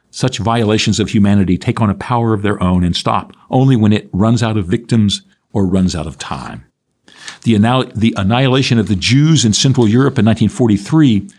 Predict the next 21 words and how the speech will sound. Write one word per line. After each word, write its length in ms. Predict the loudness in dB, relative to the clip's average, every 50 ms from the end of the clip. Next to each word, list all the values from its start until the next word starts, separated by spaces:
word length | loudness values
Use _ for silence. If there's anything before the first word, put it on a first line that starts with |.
| _ _ _ _ _
had 120 | _ 0 0
its 200 | 0 0 -2 0
inspiration 840 | 0 0 0 0 0 0 2 2 2 2 2 2 2 2 2 2 2
in 120 | 0 0
the 80 | 0 0
genocide 640 | 0 0 0 2 2 2 0 0 0 0 0 0
of 100 | 0 0
the 140 | 0 0 0
Armenians 640 | 2 2 2 4 4 4 4 4 4 4 2 2 2
in 100 | 2 0
Turkey 500 | 0 0 -2 -2 -2 0 -2 -2 -2 -2 -6 -16 -8
in 120 | -4 -2 0
nineteen 300 | 0 0 0 0 -2 -2
sixteen. 600 | -2 -4 -4 -6 -8 -8 -8 -8 -8 -10 -12 -16 _ _ _ _ _ _ _ _ _ _ _ _
Mushroom 600 | 0 2 2 4 2 0 0 0 2 2 2 2
clouds 540 | 0 -2 -2 -2 -2 0 0 0 0 -2 -2 -2
over 220 | -2 0 0 -2
Japan 540 | -2 -2 -4 -6 -4 -4 0 0 2 2 2
in 80 | 2
nineteen 240 | 0 0 0 -2 -4
forty-five 800 | -4 -2 -2 -2 -2 -2 -2 -4 -2 -2 0 -2 -2 -4 -6 -10